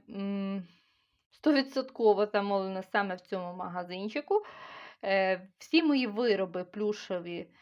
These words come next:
комбінезони, куртки, пряжа для них замовлена саме там. І це мені дуже подобається, адже вартість значно конкурентно спроможніша з іншими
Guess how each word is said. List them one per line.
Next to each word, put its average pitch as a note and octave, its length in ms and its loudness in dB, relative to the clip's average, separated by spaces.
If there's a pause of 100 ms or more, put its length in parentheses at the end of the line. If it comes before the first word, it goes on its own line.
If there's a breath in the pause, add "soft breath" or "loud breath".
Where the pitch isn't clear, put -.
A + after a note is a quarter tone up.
(220 soft breath)
комбінезони, A3 840 2
куртки, A3+ 720 -4
пряжа G#3 340 2
для G3 180 0
них F#3+ 180 -6
замовлена F3+ 480 -4
саме F3+ 340 -4
там. C#4 260 2 (600 loud breath)
І D#4 160 0 (360)
це F#4 520 6
мені C#4+ 300 4
дуже C#4 220 0
подобається, G3+ 760 -4
адже G#3 360 2
вартість C4+ 640 2 (440 loud breath)
значно A3 1000 2 (200)
конкурентно A3 600 2
спроможніша E4 840 2
з D#4 100 -4
іншими C#4 800 0